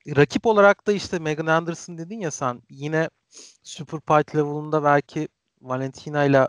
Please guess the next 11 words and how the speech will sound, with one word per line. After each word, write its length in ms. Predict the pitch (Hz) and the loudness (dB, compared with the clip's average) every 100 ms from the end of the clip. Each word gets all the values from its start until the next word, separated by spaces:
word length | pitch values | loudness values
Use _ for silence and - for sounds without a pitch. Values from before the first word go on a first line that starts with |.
| - | -2
Shevchenko 580 | - 127 - 143 - 151 | -8 -8 -8 -8 -4 -4
ile 140 | 131 | -4
dövüşülebilir 640 | 117 113 - 123 117 123 120 | -6 -10 -8 -8 -6 -6 -2
diye 120 | 120 | -2
konuşuluyor 560 | 117 127 120 135 120 101 | -2 -12 -12 -8 -4 -2
ama 280 | 185 185 117 _ _ _ _ _ _ _ - - - _ _ _ _ _ _ - | 2 2 0 _ _ _ _ _ _ _ -20 -20 -20 _ _ _ _ _ _ 0
yani 300 | 135 139 160 | 4 4 2
o 160 | 156 151 | -2 -4
maçı 280 | 160 - 185 | -4 0 2
da 120 | 165 | 4
bilemiyorum. 580 | 151 143 139 123 127 | 4 2 -2 -6 -8